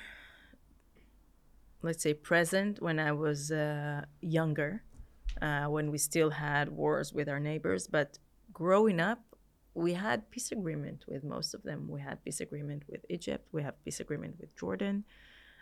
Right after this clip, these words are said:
Um, there is some kind of a status quo in the north.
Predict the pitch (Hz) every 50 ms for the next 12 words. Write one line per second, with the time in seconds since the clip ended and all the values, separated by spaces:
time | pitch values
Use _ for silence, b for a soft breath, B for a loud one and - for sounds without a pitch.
0 | B B - 151 151 147 143 143 143 139 139 139 139 135 135 135 143 - - _
1 | _ _ _ _ - 160 151 151 151 147 - - - 175 170 165 - - 165 160
2 | 160 160 160 151 151 151 147 - - - 156 151 151 156 147 143 - - - 143
3 | 143 151 156 156 156 156 151 143 143 139 139 143 151 165 185 202 220 226 233